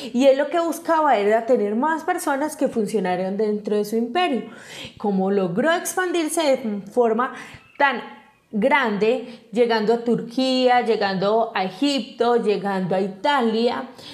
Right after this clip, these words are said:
a Grecia, entonces él necesitaba una única religión que pudiera, eh, comunicarlos a todos, y encontró en el cristianismo esa solución.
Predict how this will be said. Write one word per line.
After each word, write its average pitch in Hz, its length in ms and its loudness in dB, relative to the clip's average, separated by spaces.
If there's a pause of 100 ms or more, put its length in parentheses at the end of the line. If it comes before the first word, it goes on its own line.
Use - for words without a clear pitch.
(380)
a 196 160 2
Grecia, 247 840 2
entonces 269 720 0
él 349 240 4
necesitaba 233 800 0
una 330 380 0
única 370 460 0
religión 254 640 2 (460)
que 330 140 2
pudiera, 302 920 0 (840)
eh, 269 320 6
comunicarlos 254 720 0
a 247 140 0
todos, 339 520 2 (280)
y 247 160 2
encontró 220 440 0
en 214 60 0
el 240 120 0
cristianismo 262 1080 0
esa 262 300 2
solución. 175 600 -2